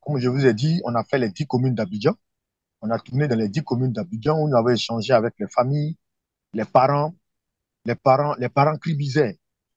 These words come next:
Les parents crient misère, les Ivoiriens crient misère, le peuple ivoirien crie misère. Tout le monde crie misère, vous voyez. Mais comme nous sommes sous une dictature, alors les Ivoiriens ont peur de parler.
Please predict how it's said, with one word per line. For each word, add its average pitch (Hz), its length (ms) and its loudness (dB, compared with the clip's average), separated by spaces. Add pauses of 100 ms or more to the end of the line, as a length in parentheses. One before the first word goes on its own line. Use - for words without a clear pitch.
(240)
Les 110 60 -8
parents 135 300 2
crient 151 160 0
misère, 139 480 2
les 104 180 -6
Ivoiriens 139 260 2
crient 139 140 -8
misère, 143 260 2
le 110 120 0
peuple 139 260 -4
ivoirien 135 260 2
crie 151 200 -6
misère. 139 340 -4 (380)
Tout 285 100 6
le 240 80 4
monde 247 180 2
crie 233 200 6
misère, 196 400 6 (500)
vous 180 100 2
voyez. 180 360 2 (340)
Mais 143 100 -6
comme 277 220 0
nous 220 100 6
sommes 185 320 -2
sous 170 200 -2
une 156 100 0
dictature, - 640 -6 (720)
alors 156 220 6
les 120 200 4
Ivoiriens 135 220 4
ont 240 80 2
peur 190 240 2
de 147 80 0
parler. 160 460 2